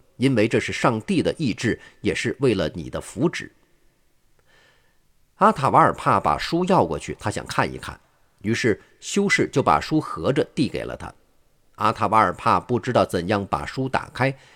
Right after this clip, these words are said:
修士就把手伸过去帮忙。这时阿塔瓦尔帕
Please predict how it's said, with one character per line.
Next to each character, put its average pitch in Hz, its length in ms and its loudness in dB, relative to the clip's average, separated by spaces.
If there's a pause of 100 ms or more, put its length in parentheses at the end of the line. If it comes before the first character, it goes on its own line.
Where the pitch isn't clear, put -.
修 214 320 0
士 131 180 0
就 117 140 0
把 104 180 6
手 78 160 -6
伸 165 180 -2
过 127 140 2
去 87 160 -8
帮 131 160 2
忙。 117 320 -2 (880)
这 104 140 4
时 92 280 -2 (240)
阿 175 140 0
塔 127 140 -4
瓦 110 100 0
尔 143 140 2
帕 - 200 -6